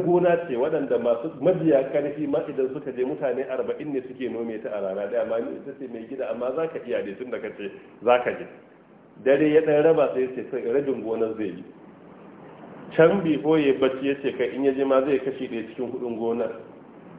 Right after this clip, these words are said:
Ya kwanta da safen asuba na yi ya farka ya ce, "Kai, gonan nan gara idan ya je shi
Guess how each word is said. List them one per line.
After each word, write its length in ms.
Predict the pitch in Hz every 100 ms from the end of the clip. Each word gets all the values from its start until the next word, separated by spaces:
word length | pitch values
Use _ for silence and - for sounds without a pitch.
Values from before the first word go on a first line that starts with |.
| - - - 110
Ya 160 | 110 151
kwanta 400 | 202 190 170 160
da 100 | 156 156
safen 320 | 151 175 170 143
asuba 400 | 143 135 147 147
na 140 | 135
yi 240 | 127 151 143
ya 60 |
farka 360 | 127 131 131 127
ya 140 | 120 120
ce, 100 | 120 -
"Kai, 160 | 143 107 - - - - - - -
gonan 300 | 120 143 170 135
nan 140 | 127
gara 220 | 131 131 131
idan 260 | 123 127
ya 80 | 139
je 180 | 127 131
shi 120 | 135